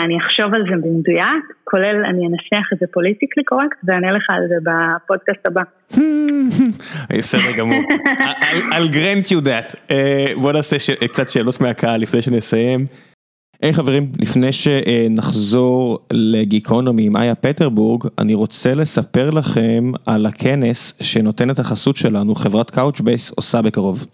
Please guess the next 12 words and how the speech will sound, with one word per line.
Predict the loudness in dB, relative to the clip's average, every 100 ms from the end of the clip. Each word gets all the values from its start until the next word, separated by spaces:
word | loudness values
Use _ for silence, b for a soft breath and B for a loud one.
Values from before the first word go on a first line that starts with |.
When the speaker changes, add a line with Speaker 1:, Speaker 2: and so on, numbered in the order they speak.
| B B B B
Speaker 2:
לכנס | -2 0 0 0 -2
קוראים | 0 2 2 2 0 -2 -6 -6 0
Connect | 2 2 -2 0
Online, | 2 2 2 2 2
והוא | 2 2
יארך, | 2 2 2 0 -2 -2 0
אה, | 2 0 0 0
וירטואלית | 0 2 2 2 0 -2 -6 -12 -4
באוקטובר, | -2 -2 0 2 2 0 -4 -2
אה, | 0 0 0 0 0
באמצע | 0 0 0
אוקטובר | 0 0